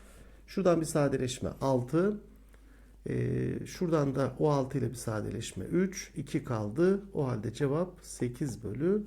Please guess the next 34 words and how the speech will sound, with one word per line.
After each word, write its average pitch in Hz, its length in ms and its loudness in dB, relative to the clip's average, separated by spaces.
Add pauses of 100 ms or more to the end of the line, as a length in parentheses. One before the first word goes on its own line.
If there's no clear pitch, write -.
üç - 220 -8
olacak. - 280 -14 (480)
P 202 180 10
x 220 160 -2
eşittir 220 380 2
x - 320 -2
küp 214 180 4
eksi 175 320 6
m 160 260 6
x 190 220 0
artı 143 360 2
bir 208 420 -2 (180)
olmak 165 380 4
üzere 117 320 -2
P 185 240 8
x - 260 0
eksi 185 340 2
bir 208 240 4
polinomunun 135 880 2 (920)
x 208 260 0
artı 131 300 0
bir 185 100 4
ile 135 140 2
bölümden 143 380 2
kalan. 135 340 -2
Bunları 190 280 6
direkt 190 220 6
yazabiliyor 190 420 6
muyuz? 185 420 4 (840)
Şunu 185 320 4
sıfır 180 320 2
eşitlediğinizde 156 640 4
ne 175 80 8
geliyor? 165 420 4